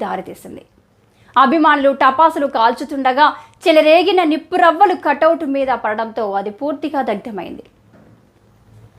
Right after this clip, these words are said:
ఇది సామాజిక మాధ్యమాల్లో నెగిటివ్గా ప్రచారాన్ని తీసుకొచ్చింది. సినిమా బాగాలేదనే కారణంతోనే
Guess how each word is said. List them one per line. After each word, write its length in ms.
ఇది 120
సామాజిక 540
మాధ్యమాల్లో 580
నెగిటివ్గా 500
ప్రచారాన్ని 640
తీసుకొచ్చింది. 560
సినిమా 300
బాగాలేదనే 680
కారణంతోనే 580